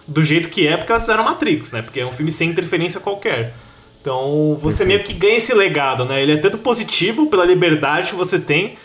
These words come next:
Speaker 1: mas também pela sombra de tipo, nossa, será que um dia eu vou fazer outro que nem aquele lá, né?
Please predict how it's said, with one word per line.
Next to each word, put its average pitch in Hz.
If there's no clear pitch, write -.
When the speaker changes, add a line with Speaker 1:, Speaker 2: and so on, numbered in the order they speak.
Speaker 1:
mas -
também 196
pela 220
sombra 220
de -
tipo, 220
nossa, 202
será 185
que -
um 196
dia 208
eu 139
vou 165
fazer 175
outro 190
que 160
nem 156
aquele 135
lá, 131
né? 139